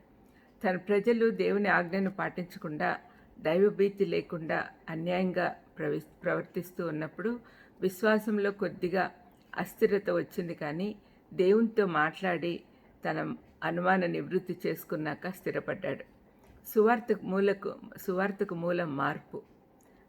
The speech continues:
రూపాంతరం అయితే ఈ గ్రంథము సువార్తీకరణ ద్వారా పునరుద్ధరణ సూచిస్తుంది. ఈ మార్పులోని ఈ గ్రంథంలోనూ మధ్యలో విశ్వాస సూత్రం కనపడుతుంది. ఇంతకుముందు చెప్పాను కదండి, అది విశ్వాస సూత్రం.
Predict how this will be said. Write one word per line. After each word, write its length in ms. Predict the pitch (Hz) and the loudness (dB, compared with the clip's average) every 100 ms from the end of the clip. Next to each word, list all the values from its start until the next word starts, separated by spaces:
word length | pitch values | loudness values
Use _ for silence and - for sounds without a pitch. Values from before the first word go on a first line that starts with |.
| - | 2
రూపాంతరం 640 | 196 196 190 180 175 170 | 4 6 4 4 -2 -2
అయితే 460 | 156 143 202 240 - _ _ - | -2 -2 -2 -2 -6 _ _ -4
ఈ 120 | 196 190 | -4 -2
గ్రంథము 520 | 170 185 202 208 190 | 0 0 2 0 0
సువార్తీకరణ 800 | 196 180 180 180 214 202 175 165 | -4 0 0 0 -4 -2 -4 -4
ద్వారా 480 | 151 156 147 185 208 - | -4 -4 -2 -4 -6 -8
పునరుద్ధరణ 800 | 170 170 175 - 175 151 151 151 156 - | -4 -2 -4 -6 -8 -6 -6 -8 -8 -10
సూచిస్తుంది. 680 | 156 160 - - 131 - - _ _ - _ - _ - | -10 -12 -14 -10 -10 -10 -16 _ _ -20 _ -20 _ 2
ఈ 120 | 214 | 2
మార్పులోని 760 | 190 170 208 214 233 220 214 220 | 4 4 2 0 -2 2 4 4
ఈ 140 | 208 | 2
గ్రంథంలోనూ 840 | 151 160 170 190 180 175 170 185 - - | 0 -4 -2 -2 2 0 0 -4 -6 -4
మధ్యలో 440 | 160 143 190 190 | -4 -2 -2 -2
విశ్వాస 420 | 151 156 - 175 175 - | -2 -4 -4 -4 -6 -8
సూత్రం 340 | 165 - 170 | -6 -4 -6
కనపడుతుంది. 680 | 160 - - - - 147 - - _ _ - | -4 -8 -6 -8 -6 -10 -12 -20 _ _ -12
ఇంతకుముందు 440 | 165 165 175 170 | -6 -4 -4 -4
చెప్పాను 300 | 170 - 143 | -6 -6 -10
కదండి, 380 | 139 - - - | -8 -10 -8 -6
అది 160 | - 151 | -8 -6
విశ్వాస 640 | 143 - - 156 151 - | -8 -8 -8 -6 -6 -8
సూత్రం. 420 | 151 - - - | -14 -14 -12 -14